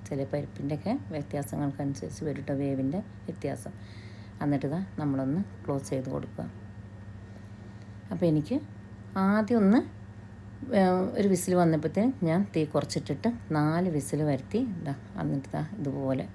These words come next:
വെന്ത് വന്നിട്ടുണ്ട്. തേങ്ങാപ്പാലൊക്കെ ഒഴിച്ചുകൊണ്ടാണ് ഇത് കണ്ടില്ല, മുകളിലേക്കൊക്കെ അതിൻ്റെ ഇതൊക്കെ വന്നിട്ടുണ്ട് കേട്ടോ. അതിൻ്റെ ഒരു പത പോലുള്ളതൊക്കെ വന്നിട്ടുണ്ട്.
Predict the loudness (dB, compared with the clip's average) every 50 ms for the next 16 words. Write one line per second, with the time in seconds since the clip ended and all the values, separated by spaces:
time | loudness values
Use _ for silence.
0 | -4 -2 -2 0 0 0 0 0 0 0 -2 -4 -4 -4 -2 -2 -2 -4 -4 -8
1 | -12 -14 -10 -6 -4 -2 0 0 0 0 0 0 0 0 -2 -2 -2 0 0 0
2 | 0 0 0 0 0 2 0 0 0 0 0 0 0 -2 -2 -2 -2 0 0 0
3 | 0 0 0 0 0 -2 -4 -2 -2 -2 0 0 2 0 0 -2 -4 -10 -14 -14
4 | -14 -14 -14 -14 -14 -16 -16 -10 -6 -4 -2 0 2 2 4 4 2 2 0 -2
5 | -2 -2 -2 -2 -2 -2 -4 -4 -8 -14 -14 -14 -14 -12 -8 -4 -2 0 0 0
6 | 0 0 0 -2 -4 -6 -10 -14 -14 -16 -16 -10 -6 -4 -2 -2 0 2 2 2
7 | 2 4 2 2 2 0 0 -2 -2 -2 -2 -2 -2 -4 -4 -4 -2 0 0